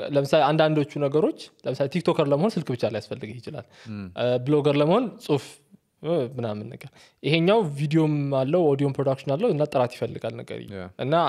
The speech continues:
Speaker 1: በተለይ ደግሞ ኦዲዮ ኮምፕሮማይዝ አታደርግም ነገር እና፣ እም፣ ከዛ ትግሎች ነበሩ። ለመጀመር የሞከርነው አለ ለምሳሌ እንደ ሳምፕል እና በቃ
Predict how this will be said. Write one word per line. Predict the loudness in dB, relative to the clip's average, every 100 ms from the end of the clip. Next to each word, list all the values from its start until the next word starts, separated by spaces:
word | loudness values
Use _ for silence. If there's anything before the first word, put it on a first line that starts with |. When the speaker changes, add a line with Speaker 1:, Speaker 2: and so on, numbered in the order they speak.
| -4 -8
Speaker 1:
በተለይ | -4 0 2
ደግሞ | 2 0 0
ኦዲዮ | 2 2 0
ኮምፕሮማይዝ | -2 -4 -4 -6
አታደርግም | -8 -8 -8 -14 -16
ነገር | -16 -18 _ _ _ _ _ -16
እና፣ | -8 -6 -6 -10 _ _ _ -18 -10
እም፣ | -4 -2 0 -2 -2 -4 -6 -10 -14 _ _ _ _ _ _ _ -20 -20 -20 -20 -10
ከዛ | -4 0 2
ትግሎች | 0 0 0 0
ነበሩ። | 2 2
ለመጀመር | 4 2 2 4 4
የሞከርነው | 2 0 -2 0 0
አለ | 0 -2
ለምሳሌ | -2 -2 -2 0 -2
እንደ | -2 -2
ሳምፕል | -2 -4 -4 -8 -10 -16 _ _
እና | -6 -2 -2 -4
በቃ | -6 -4